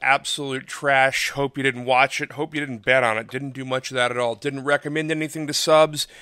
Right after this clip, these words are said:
Bet a little bit in-game, but, uh, no, was not a great play, and I'm glad we stayed away from it. Everyone stay away from it. You don't bet the Pro Bowl. You don't bet the W N B A skills competition.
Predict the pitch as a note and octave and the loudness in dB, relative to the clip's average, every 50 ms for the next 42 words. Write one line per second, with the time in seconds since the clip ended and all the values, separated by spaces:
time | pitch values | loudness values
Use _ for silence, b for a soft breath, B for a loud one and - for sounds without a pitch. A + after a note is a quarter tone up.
0 | B B B B B B B B - C#3+ C#3+ C3 C3 C3 D3 D3 C3 C#3 C#3+ - | B B B B B B B B 2 2 2 2 2 -2 -2 -2 -2 -4 -6 -4
1 | C#3+ D3 C#3+ C#3+ C#3 B2 C#3+ C#3+ C#3 C#3 C#3 C3+ C3 C3 C3 B2 A2+ C3 C3 B2 | -6 -8 -6 -6 -4 -2 -2 -2 -2 -2 -4 -6 -6 -8 -10 -4 0 0 0 0
2 | - - - C3+ B2+ B2 B2 B2 B2 B2 B2 B2 B2+ - - B2+ B2+ A#2+ G#2+ G#2+ | 0 -4 0 4 4 6 6 6 6 6 6 4 2 -2 -4 -2 -2 -2 -2 -4
3 | - B2 A#2 - C#3+ C#3 C3 C3 A#2+ A2 C3+ B2+ B2 - - - - C3+ C3+ C3 | -10 -14 -8 0 2 4 4 4 2 0 -2 -2 -2 -4 -6 -2 0 2 2 2
4 | C3 B2+ B2+ B2 - - A2+ A#2 A#2 A#2 A#2+ A#2+ A2+ A2 A#2+ B2 A#2 A#2 A#2 A#2 | 2 0 -2 -6 -10 -16 -14 -12 -10 -10 -10 -12 -10 -6 -4 -4 -4 -4 -4 -8
5 | - - - B2+ A#2 A2 G#2+ A2+ A#2+ A#2 A2 - A2+ A2 A2 A2+ A2+ A#2 A#2+ B2 | -10 -6 -4 -4 -4 -4 -2 -2 -4 -4 -4 -6 -10 -6 -4 -4 -4 -2 -4 -4
6 | B2 A#2 - - - B2 A#2 A2 A2 A2+ G#2+ - B2 A#2+ - B2+ C#3 E3 G3+ E3+ | -4 -6 -6 -8 -6 -6 -4 -4 -4 -4 -6 -6 -8 -12 -10 -6 -2 0 0 0
7 | - - - C3 C3 - - - - - A#2+ A2 G#2+ - - A2 G#2+ - - _ | 0 0 -2 -2 -2 -2 -6 -14 -8 -4 -4 -4 -4 -4 -6 -8 -8 -8 -12 _
8 | _ _ _ b b b b b b - C#3 D3+ F3 F3 E3 C#3 E3+ D#3+ D#3+ - | _ _ _ b b b b b b 2 4 6 6 6 6 6 4 4 4 4
9 | D3+ B2+ A2+ D3 C#3+ C#3+ C#3+ C#3 C#3 C#3 C#3 C3+ C3 C3 C3 B2+ A#2+ A2+ - - | -2 0 4 4 4 4 4 0 0 -2 -2 -2 0 2 2 2 2 0 -4 -2
10 | D3 C#3 C3+ C3 - - B2+ A#2 A2 A2 - - A2+ G#2 - - A#2 G#2+ | -2 -2 0 -2 -2 0 0 -2 -2 -4 -8 -8 -8 -8 -8 -10 -10 -12